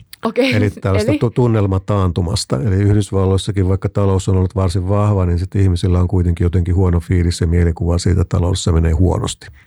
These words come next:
Speaker 1: Joo.
Speaker 2: Ja meillä on Suomessakin ollut sellaista, että tuossa tuota, niin, ää, toissa juhannuksen alla meillä oli aivan poikkeuksellisen hyvä tilanne työ-, työmarkkinoilla ja,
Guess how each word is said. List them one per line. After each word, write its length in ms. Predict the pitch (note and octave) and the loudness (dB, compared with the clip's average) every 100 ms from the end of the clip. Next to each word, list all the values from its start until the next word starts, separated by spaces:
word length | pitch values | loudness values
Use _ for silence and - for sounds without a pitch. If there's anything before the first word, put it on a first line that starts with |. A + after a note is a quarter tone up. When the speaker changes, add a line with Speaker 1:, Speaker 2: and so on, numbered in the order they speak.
| - | -4
Speaker 1:
Joo. 420 | F3+ E3+ E3 F3+ - - | 0 2 0 -4 -10 -12
Speaker 2:
Ja 60 | - | -2
meillä 220 | F#2+ F#2+ | 0 2
on 160 | F#2+ F2+ D#3+ | 0 -2 -6
Suomessakin 640 | A3+ A2 G2 F#2+ F#2 G2 F#2 | -4 0 0 0 -2 0 2
ollut 180 | F#2 | 0
sellaista, 560 | F2+ F#2+ F#2 - - F2+ | 0 0 0 -2 -2 0
että 120 | F2 | 0
tuossa 320 | - F2+ - | -2 -2 -2
tuota, 400 | E2+ F2+ F2 F2 | 0 0 0 0
niin, 380 | F2+ F2+ F2+ F2 - _ - - - - | 0 2 0 -2 -4 _ -20 -20 -8 -2
ää, 380 | F#2+ F2 E2+ E2+ - | 0 2 0 -2 -6
toissa 500 | - F#2+ F#2 - G2 D#2+ - | -2 0 0 -2 -2 -2 -6
juhannuksen 640 | - F#2 F#2 F#2 F#2 G2+ F#2 | -2 0 2 0 -2 -2 0
alla 320 | F#2 F#2+ F#2 | 0 0 2
meillä 200 | F#2 F2+ | 2 2
oli 80 | F2+ | 0
aivan 280 | G2 G2+ | 2 0
poikkeuksellisen 840 | F2 G2 F2 F#2+ F2 - F#2 G2 F2 | 0 -2 0 -2 -2 -2 0 0 0
hyvä 300 | F2 F2+ F2+ - | 0 0 -2 -2
tilanne 320 | F2+ E2+ F2 - | 0 0 0 0
työ-, 240 | F2+ E2+ - | 0 0 0
työmarkkinoilla 960 | F#2 E2+ E2+ F2 - E2+ E2+ E2 E2+ | 0 2 0 -2 -4 0 2 2 0
ja, 180 | F2+ F#2 | 0 -2